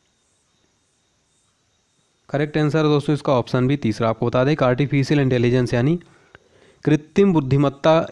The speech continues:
स्किल के टॉप दे-, तीन देशों में भारत का नाम शुमार हो गया और इस क्षेत्र में अमेरिका और चीन के बाद भारत का नंबर आता है। ठीक है, अमेरिका टॉप पर है, सेकंड नंबर पर चाइना, थर्ड पर अपना इंडिया।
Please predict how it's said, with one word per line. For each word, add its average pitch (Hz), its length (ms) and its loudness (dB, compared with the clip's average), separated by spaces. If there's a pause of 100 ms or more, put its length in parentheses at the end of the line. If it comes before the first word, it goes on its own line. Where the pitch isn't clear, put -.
स्किल 143 280 0
के 131 180 -4
टॉप 139 480 0 (140)
दे-, 127 200 -2
तीन 139 180 2
देशों 123 220 0
में 147 100 0
भारत 123 240 0
का 127 120 -4
नाम 127 160 0
शुमार 117 300 -2
हो 120 120 -2
गया 139 160 0
और 151 80 2
इस 151 100 0
क्षेत्र 123 320 -4
में 98 220 -2 (300)
अमेरिका 139 400 0
और 165 60 2
चीन 156 220 0
के 139 80 0
बाद 143 160 0
भारत 120 300 -2
का 117 80 -2
नंबर 104 260 0
आता 98 160 -4
है। 104 40 -4
ठीक 160 180 -4
है, 214 100 -2 (340)
अमेरिका 117 340 -2
टॉप 123 280 -2
पर 139 160 0
है, 160 60 0
सेकंड 120 220 -2
नंबर 117 200 -2
पर 120 120 -4
चाइना, 120 240 -2
थर्ड 107 240 -4
पर 160 220 -2 (400)
अपना 113 300 -4 (100)
इंडिया। 107 440 0